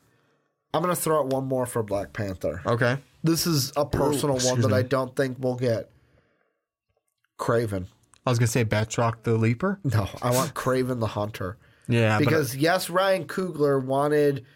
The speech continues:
Speaker 1: he wanted Kraven for Black Panther one,
Speaker 2: Mm-hmm.
Speaker 1: but apparently Sony, as I'm reading here, Sony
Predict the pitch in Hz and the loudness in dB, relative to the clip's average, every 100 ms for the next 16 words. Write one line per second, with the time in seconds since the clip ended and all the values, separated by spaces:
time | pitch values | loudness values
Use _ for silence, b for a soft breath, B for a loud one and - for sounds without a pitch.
0 | b b b _ - 175 151 165 196 190 | b b b _ -2 0 2 2 2 -2
1 | - 180 175 165 156 160 143 151 147 - | -2 0 0 0 0 -2 0 0 0 -2
2 | 156 147 143 131 127 127 139 165 - - | -2 0 0 -2 0 0 0 -2 -10 -2
3 | 120 117 117 120 131 120 151 143 143 - | 2 4 4 2 -2 0 2 2 0 -2
4 | 165 160 156 143 - - 160 156 151 143 | 0 0 0 0 0 -2 2 2 2 2
5 | 131 131 135 135 131 120 113 147 143 139 | 2 0 0 0 0 0 0 0 2 2
6 | 139 123 | 0 -2